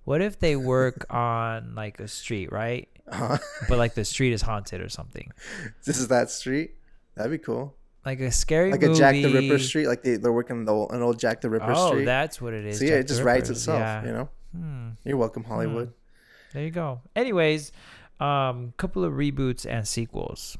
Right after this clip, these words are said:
Speaker 2: Yeah.
Speaker 1: First of all, they're rebooting The Grudge. What do you
Speaker 2: Yeah.
Speaker 1: think of that?
Speaker 2: Um, I, it really depends on what style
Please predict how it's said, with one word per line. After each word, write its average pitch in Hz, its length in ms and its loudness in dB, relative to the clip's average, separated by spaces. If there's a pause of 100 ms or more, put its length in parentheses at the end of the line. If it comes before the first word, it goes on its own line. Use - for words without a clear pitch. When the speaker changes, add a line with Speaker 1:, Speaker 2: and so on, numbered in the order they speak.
(120)
Speaker 2:
Yeah. 113 240 -4
Speaker 1:
First - 240 2
of 131 120 -2
all, 113 360 -4 (680)
they're 110 160 -8
rebooting 120 1040 -2
The 113 80 2
Grudge. - 600 -2 (920)
What 131 80 0
do 135 40 4
you 135 60 4
Speaker 2:
Yeah. 123 60 -2
Speaker 1:
think 113 140 -4
of 107 60 -6
that? - 220 -8 (1200)
Speaker 2:
Um, 139 760 -2 (220)
I, 135 100 0
it 147 260 4
really 160 240 8
depends 135 520 0
on 120 200 -2
what 117 280 0 (600)
style 123 1000 0